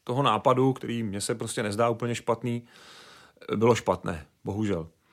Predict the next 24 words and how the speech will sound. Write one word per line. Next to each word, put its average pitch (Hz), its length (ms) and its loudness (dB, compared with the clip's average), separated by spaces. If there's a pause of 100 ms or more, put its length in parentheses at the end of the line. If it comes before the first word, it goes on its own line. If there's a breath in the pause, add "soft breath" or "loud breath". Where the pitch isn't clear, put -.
(260 soft breath)
Tady 107 200 0
má, 127 440 4
eh, 110 560 -2
ředitel 113 340 -4
Extraligy 120 400 -4
pravdu 110 420 0 (840 loud breath)
a 104 180 -4 (280)
v - 100 -20
tomhletom 147 440 2
případě 131 440 0
ta 131 140 -2
pokuta 123 440 -2
by 117 120 0
byla 113 140 4
oprávněná, 123 600 4
ale 104 220 0
znova 113 320 0
můžeme 104 340 -6
se 120 140 -6
bavit 110 280 -4
o 101 80 -6
její 104 140 -2
výšce, 101 420 -4
jestli 104 420 -4